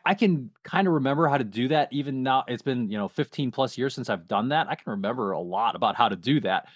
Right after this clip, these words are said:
right? Um, because I did it so much. But, you know, after you get into port, you're pier side, everything's safe. Um, you know, saying, "Okay, let's get together as a team and let's talk about what went well, what didn't go well during that particular, um,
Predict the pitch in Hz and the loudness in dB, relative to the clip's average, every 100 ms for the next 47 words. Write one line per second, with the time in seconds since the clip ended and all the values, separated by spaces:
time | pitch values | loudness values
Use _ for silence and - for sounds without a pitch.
0 | _ - 139 151 - _ - 131 123 120 | _ -2 2 2 -2 _ -4 0 0 0
1 | 143 127 143 123 - 117 131 262 135 - | 0 2 2 0 0 0 2 0 -2 -8
2 | _ _ _ 190 170 - _ _ 160 151 | _ _ _ 0 0 -2 _ _ -4 -2
3 | 170 202 214 208 175 127 - 120 101 175 | 2 0 2 4 4 2 -12 -14 0 2
4 | 220 220 202 190 143 113 - 196 180 185 | 2 0 0 0 0 -4 -4 -2 0 0
5 | 143 165 196 175 190 180 175 _ _ _ | 0 0 -2 -2 0 0 -2 _ _ _
6 | _ 131 131 131 127 110 120 117 147 127 | _ -2 0 0 -2 -4 -6 -6 -4 -2
7 | 185 214 143 127 - 160 156 170 170 165 | 0 2 2 0 -2 -2 2 4 4 2
8 | 123 120 113 214 208 196 123 127 160 139 | 0 0 -2 2 2 2 -2 -2 -2 0
9 | 135 127 127 120 123 117 107 135 123 120 | 0 0 0 0 2 2 0 -2 0 0
10 | 117 107 98 127 135 117 107 113 107 107 | 2 0 0 2 2 0 2 2 2 -6
11 | - 110 110 104 101 - _ _ - 110 | -8 -6 -2 0 -2 -4 _ _ -2 0
12 | 101 98 | 0 -2